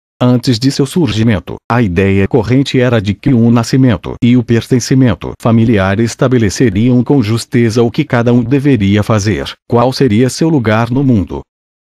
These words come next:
Se o pai era artesão, o filho seria artesão.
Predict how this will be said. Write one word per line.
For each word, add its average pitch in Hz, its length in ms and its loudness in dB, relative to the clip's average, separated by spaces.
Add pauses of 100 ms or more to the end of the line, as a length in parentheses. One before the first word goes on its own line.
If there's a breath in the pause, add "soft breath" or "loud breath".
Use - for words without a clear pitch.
Se 165 220 0
o 143 100 0
pai 92 300 -2
era 98 220 0
artesão, 107 440 0 (160)
o 123 80 2
filho 151 400 -2
seria 107 440 2
artesão. 104 520 -2